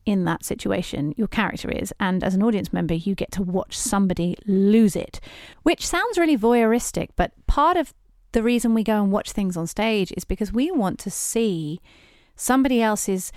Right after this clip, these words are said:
processing of a circumstance that maybe we're not in, but resonates with us and allows us to connect with that story and allows us to feel like we know how they might have felt and go on that journey, but from a safe place.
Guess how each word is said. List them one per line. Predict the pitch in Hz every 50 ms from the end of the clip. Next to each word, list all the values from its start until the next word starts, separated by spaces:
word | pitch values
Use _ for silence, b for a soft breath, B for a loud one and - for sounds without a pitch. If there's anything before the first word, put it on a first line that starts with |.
| B B B B
processing | - - 247 254 247 - 240 208 - - 202 196 - - -
of | 185 180 -
a | 196
circumstance | - - 214 202 202 - 196 190 - - 190 180 - - -
that | - 190 - -
maybe | 196 190 180 185 180 185
we're | 180 185 180
not | 185 180 180 - - -
in, | - 180 180 180 - _ _ -
but | 196 196 - _ _ -
resonates | 247 180 190 196 185 175 185 180 175 - - -
with | 175 -
us | 143 117 - - 185
and | 185
allows | 185 185 185 180 175 175
us | 175 -
to | - - -
connect | - 202 190 190 - -
with | 185 -
that | - - 196
story | - - - - 196 190 185 180 170 165 - - B B B B B B
and | - 202
allows | 202 202 208 208 214 208 185
us | 202 185 -
to | - - -
feel | - - - 214 202 202 196 185
like | 180 180 180 - -
we | - 185 180
know | 185 180 175 175 170 170 170 - b b b b b b b b b b - -
how | 208 190
they | 185 202 202
might | 208 214 214
have | 254 -
felt | - 403 427 - -
and | - 208 180
go | 226 262 311
on | 349 294 226
that | 190 -
journey, | - - 196 185 185 190
but | - - -
from | - 285 269
a | 269
safe | - - - 277 254 240 - - -
place. | - 165 - - 156 - - -